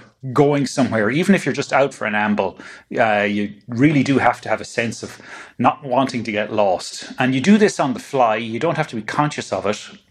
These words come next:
Uh, it's called latent learning, and, uh, has been, has been studied for many years now.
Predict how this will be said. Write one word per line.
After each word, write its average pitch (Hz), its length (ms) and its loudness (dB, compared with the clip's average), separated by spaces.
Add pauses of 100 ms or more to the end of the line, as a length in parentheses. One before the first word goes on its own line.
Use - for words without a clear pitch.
Uh, 110 180 2
it's 104 120 -4
called 113 360 0
latent 131 420 -2
learning, 117 420 0 (460)
and, 104 500 2
uh, 107 140 4
has 117 160 -2
been, 107 360 -6
has 104 260 -2
been 104 240 -2
studied 117 400 -2
for 107 180 0
many 127 220 2
years 110 360 0
now. 98 280 0